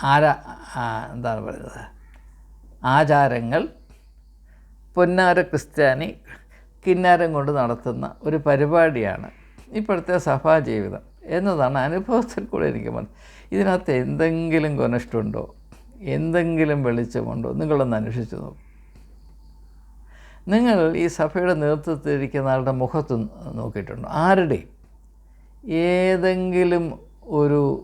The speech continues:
മണകൊണാഞ്ചൻ്റെ മുഖത്ത് വെളിച്ചം നിങ്ങൾ കണ്ടിട്ടുണ്ടോ? കണ്ടിട്ടുണ്ടോ? നിങ്ങൾ പറയൂ. അവിടെ നിൽക്കുന്ന പശുവിൻ്റെ മുഖത്ത് നോക്കിയാൽ അത് കുറച്ചുകൂടി ഒരു നൈസർഗികത, ഒരു വെളിച്ചം, ഒരു പ്രത്യാശ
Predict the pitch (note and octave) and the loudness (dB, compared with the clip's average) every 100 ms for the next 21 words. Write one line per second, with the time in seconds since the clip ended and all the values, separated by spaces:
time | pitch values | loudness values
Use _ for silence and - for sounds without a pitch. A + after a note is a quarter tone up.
0 | - B2+ B2 B2 B2 A2+ A2 G#2 F#2 G2 | -6 -2 0 0 0 -2 -2 -4 -6 -12
1 | - - A#2+ A2+ A#2 G#2 - - - - | -14 -10 -6 -2 -2 -4 -12 -18 -20 -20
2 | - C3+ D#3 D3 D3 G#2+ G2 G#2+ - - | -6 0 0 0 -2 -4 -4 -8 -10 -14
3 | - - - - - - - - - - | -20 -20 -20 -20 -20 -20 -20 -20 -20 -20
4 | - - F3+ B3 - C4 A#3 - - D3+ | -4 2 2 2 -2 -2 0 0 -2 -4
5 | F3+ G#3+ D3 D3 G#2 - - - - - | -4 0 2 2 0 -6 -18 -20 -20 -20
6 | - - - - - - - - - - | -20 -20 -20 -20 -20 -20 -20 -20 -20 -20
7 | - - - A#2+ F3 A3 G3+ G3+ F#3+ F3+ | -20 -20 -6 -2 2 2 2 0 -2 -4
8 | - - B2+ C3 - A3+ C4+ A#3+ G3+ E3 | -4 0 2 0 -2 0 2 4 4 4
9 | E3 D3+ C3+ B2 C3 A#2+ A2+ A#2 A#2 - | 2 0 0 0 0 0 0 -4 -6 -6
10 | C3 C3+ C#3 F3 D#3+ C3+ B2 A2+ A2+ A2+ | -2 -2 0 0 2 2 0 -2 -2 -4
11 | - B2 A2+ G#2+ G#2 - - - - - | -4 -4 -2 -2 -4 -8 -12 -20 -20 -20
12 | - - - - E3+ F3 D3+ A2+ A#2 A#2 | -20 -20 -20 -8 2 4 4 2 -2 -4
13 | A2 - - - - - - - - - | -8 -8 -20 -20 -20 -20 -20 -20 -20 -20
14 | - - B2+ G3+ F3 - C#3 C#3 C3 | -20 -6 0 2 2 2 2 2 0